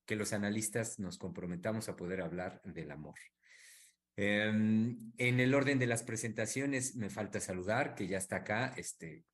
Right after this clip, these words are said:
un poco más serio, se ve como muy serio nuestro querido colega, <laughs> que ya sonrió, Einar Hernández.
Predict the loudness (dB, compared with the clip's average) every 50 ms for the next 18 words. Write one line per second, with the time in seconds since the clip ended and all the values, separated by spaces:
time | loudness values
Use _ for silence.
0 | _ _ -8 -6 -6 -4 -4 -4 -4 -4 -4 -2 -2 -2 -4 -4 -4 -4 -2 -2
1 | -2 -4 -6 -8 -10 -6 -6 -4 -6 -6 -6 -8 -6 -6 -4 -2 -2 -2 0 0
2 | -2 -2 -2 -2 -2 -2 -4 -4 -6 -8 -8 -6 -4 -4 -2 -2 -4 -4 -4 -4
3 | 0 2 2 2 2 2 0 -2 -2 -8 -16 -18 -20 -8 -4 -2 -2 0 0 0
4 | 2 2 2 2 2 0 0 0 0 0 2 2 0 -2 -4 -8 -14 -16 -14 -4
5 | 0 2 4 4 4 6 6 6 4 4 2 0 0 0 2 2 0 0 0 -2
6 | -4 -6 -8 -10 -12 -14 -16